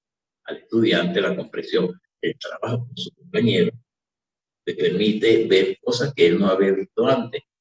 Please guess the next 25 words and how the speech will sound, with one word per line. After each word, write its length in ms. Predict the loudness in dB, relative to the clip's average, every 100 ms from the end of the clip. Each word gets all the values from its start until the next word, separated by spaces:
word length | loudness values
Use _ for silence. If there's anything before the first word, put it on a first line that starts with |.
| _ _ 0
Luego 320 | 6 8 8
el 100 | 4
profesor, 580 | -2 -4 0 0 0 -6 _ _ -14
al 140 | -14
final, 760 | -10 -4 0 2 2 0 -10 -20 _ _ _ _ _ _ _ _
también 680 | -8 -4 2 4 4 2 -2 -4
va 180 | 0 2
a 180 | 2 -2 -12 -20 _ _ _ _
intervenir 760 | -8 -6 -2 4 6 6 2 0
y 40 | 0
decir 540 | 0 0 -2 -6 -16 -12
qué 140 | -8
cosa 260 | -6 -4 -4
faltó, 440 | -4 -2 -2 -2
qué 120 | -4 -8
no 120 | -8
faltó, 400 | -10 -6 -6 -4
cuál 140 | -4
era 140 | -2 -2
el 60 |
elemento 320 | -6 -10 -20 -10
de 100 | -10
la 80 | -10
guía, 240 | -8 -8 -8
etcétera. 560 | -12 _ -16 -16 _